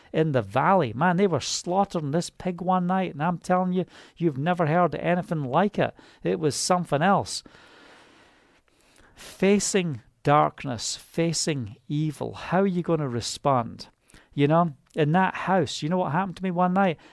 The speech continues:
I had four burst nerves that happened, boom, like that. Boom, boom, boom, boom. Four burst nerves. That's how,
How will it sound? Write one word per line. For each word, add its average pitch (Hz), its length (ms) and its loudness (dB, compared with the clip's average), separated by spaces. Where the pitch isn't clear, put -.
I 160 60 0
had 139 100 0
four 190 580 2
burst 156 640 2
nerves 143 540 0
that - 120 -4
happened, 147 760 -2
boom, 170 320 2
like 131 340 0
that. 135 380 2
Boom, 180 340 2
boom, 160 360 0
boom, 156 360 0
boom. 143 300 0
Four 196 460 6
burst 170 400 4
nerves. 151 480 0
That's 180 260 4
how, 175 320 4